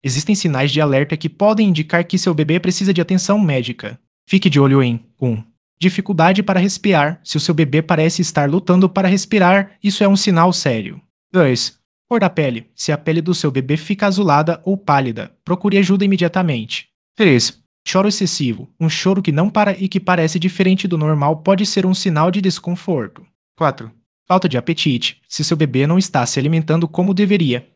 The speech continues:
isso pode ser preocupante. A importância das consultas pediátricas regulares. As consultas pediátricas são essenciais para a saúde do seu recém-nascido.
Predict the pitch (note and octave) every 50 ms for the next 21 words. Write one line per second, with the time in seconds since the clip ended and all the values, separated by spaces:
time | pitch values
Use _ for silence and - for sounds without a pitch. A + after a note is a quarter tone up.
0 | _ - F#3 G3+ F#3+ - G#3+ G3+ - G3+ G3 F#3+ G3 - F#3 F3 E3+ F3 - A3
1 | G#3+ - G3+ - - C#3 B2 A2+ G#2+ G2+ - - - - _ _ _ _ _ _
2 | - C3+ D3+ D#3 G#3 G#3 F#3 - F#3+ G3 F#3+ - E3+ C3+ C#3 C#3 - - G#3 G#3
3 | G3 - F#3+ F#3 F3+ G3 F#3 - - G3+ F3 F3+ F3+ F#3 G3 G3 G#3 G3+ - D3
4 | - - E3+ D#3+ E3 F#3 F3 E3 F3 F#3 F3+ F#3 G3 F#3+ - - A3 G3+ G3 -
5 | F#3+ F#3 - F#3+ - - G3+ G3 D#3+ F3+ F3 F3+ F#3+ F#3 F#3+ F#3+ - E3 D#3 -
6 | - F#3 G3 F#3+ - - A3+ A3 A3 - G#3 F#3 F3+ F#3+ F#3+ - - F#3 F3+ D#3
7 | - F#3+ F3 E3+ E3 D#3 E3 D3 D3 - - F#3 D3+ E3+ E3 - - F#3 F#3+ G3
8 | F3+ E3+ - - D#3+ C3+ C3 A2 - - C3+